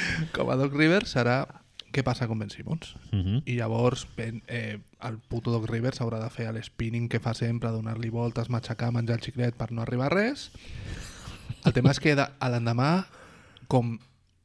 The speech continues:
Speaker 1: hauran arribat a res, a no ser que Joel Embiid de sobte digui, eh,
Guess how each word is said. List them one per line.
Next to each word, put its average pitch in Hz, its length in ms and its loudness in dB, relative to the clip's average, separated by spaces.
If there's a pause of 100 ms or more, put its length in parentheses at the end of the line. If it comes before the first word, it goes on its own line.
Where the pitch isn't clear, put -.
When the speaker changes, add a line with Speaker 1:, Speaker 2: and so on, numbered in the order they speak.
(360)
Speaker 1:
hauran 117 300 0
arribat 117 300 2
a 123 80 4
res, 190 240 4
a 123 100 0
no 123 100 2
ser 135 120 0
que 123 100 2
Joel 117 180 2
Embiid 120 300 4
de 120 100 4
sobte 120 300 0
digui, 113 720 2 (300)
eh, 110 720 0